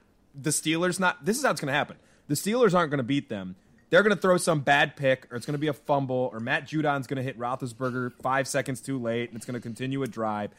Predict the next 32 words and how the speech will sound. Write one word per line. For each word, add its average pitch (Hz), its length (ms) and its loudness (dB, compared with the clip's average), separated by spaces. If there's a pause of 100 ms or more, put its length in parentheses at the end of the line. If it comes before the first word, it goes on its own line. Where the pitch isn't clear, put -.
(160)
You 294 180 8
know 294 240 10
what 349 180 8
it's 220 140 0
gonna 220 200 6
be. 160 300 2 (320)
Like, 175 180 6
this 285 160 2
is, 285 120 -6 (200)
this 254 180 2
is 226 120 2
an 185 80 4 (100)
old 254 440 6 (340)
stinky, 262 680 2
terrible 214 520 4
shoe 180 520 2
that 143 120 -2
you 175 120 -4
have 180 340 2
under 190 320 4
your 180 200 2
bed 151 400 6
that 131 160 -4
for 160 80 0
some 208 240 2
reason 175 340 2 (220)
you 180 80 0
decide 180 340 4
to 175 60 -2
put 175 160 0
on 165 180 4
again, 170 340 2